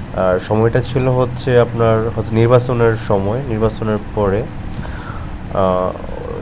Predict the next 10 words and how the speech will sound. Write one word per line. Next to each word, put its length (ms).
তো 80
ওই 80
সময় 420
ছিলাম, 280
বাড়িতে 260
ছিলাম, 220
তো 240
তখনই 480
এই 200
গেট 120